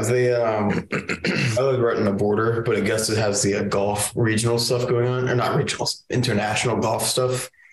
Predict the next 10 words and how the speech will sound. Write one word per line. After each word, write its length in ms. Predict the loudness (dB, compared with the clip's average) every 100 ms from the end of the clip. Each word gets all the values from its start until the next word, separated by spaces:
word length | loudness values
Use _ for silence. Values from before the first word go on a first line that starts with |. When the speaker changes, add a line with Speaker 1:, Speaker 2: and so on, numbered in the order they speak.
| -20 _ _ _ _ -2
Speaker 1:
going 240 | 2 2
on. 420 | 2 2 2 0 -6 -14 _ -4
Speaker 2:
Yeah. 360 | 0 0 -2 -6 -2
Speaker 1:
<clears throat> 160 | 0
See, 180 | 2 2 0 0
the 180 | 0 0
apartment 440 | 0 0 0 0
prices 300 | 0 -2 -2
go 180 | 0
up 60 | 0